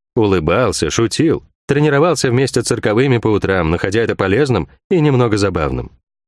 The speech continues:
У него никак не получалось колесо. Вечерами он, как и все, слушал баллады Велины, пускал вместе с детьми бумажных пташек с крыши фургона, а иногда убивал вместе с Рико, Гитом и Ливеном пару бутылок вина.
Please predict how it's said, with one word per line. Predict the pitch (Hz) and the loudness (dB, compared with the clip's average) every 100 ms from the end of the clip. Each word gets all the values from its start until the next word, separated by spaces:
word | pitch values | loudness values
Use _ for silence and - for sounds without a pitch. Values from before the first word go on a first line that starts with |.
| _ - | _ -6
У | 87 | -2
него | 80 110 | 0 0
никак | 98 123 139 107 | 2 0 0 -2
не | 110 | 0
получалось | 117 110 92 73 - | 0 0 -2 -2 -2
колесо. | 104 110 - 62 - _ _ _ _ - | -2 -2 -4 -8 -12 _ _ _ _ -6
Вечерами | 95 90 90 104 160 104 | -2 0 0 0 0 0
он, | 76 95 165 160 | 2 0 0 0
как | 151 135 | -2 -2
и | 123 | -2
все, | - 165 156 | 0 0 0
слушал | 117 135 - 127 | 2 0 0 0
баллады | 101 92 98 98 82 | 0 0 0 0 0
Велины, | 80 82 143 107 76 _ _ _ | 0 2 2 0 0 _ _ _
пускал | - - - 151 | -2 0 0 0
вместе | 101 135 - 98 | 0 0 -2 -2
с | |
детьми | 95 92 131 | -2 0 0
бумажных | 107 92 85 82 - | 2 0 0 -4 -4
пташек | - 147 - - | -4 -2 -2 -4
с | - | -2
крыши | 120 113 107 | -2 0 -2
фургона, | 107 95 95 87 73 - _ _ 101 | -2 0 0 0 -2 -6 _ _ -4
а | 85 | -2
иногда | 80 80 147 139 | -2 0 0 0
убивал | 90 90 160 127 | 0 0 0 2
вместе | 127 143 104 | 0 0 -4
с | - | -2
Рико, | 113 175 92 | -2 0 -2
Гитом | 80 147 90 80 | -2 -2 -2 -2
и | |
Ливеном | 78 165 151 143 139 | 0 0 2 0 0
пару | 160 175 156 | 0 2 2
бутылок | 127 113 92 98 - | 0 0 0 0 -2
вина. | 80 67 - | -4 -4 -8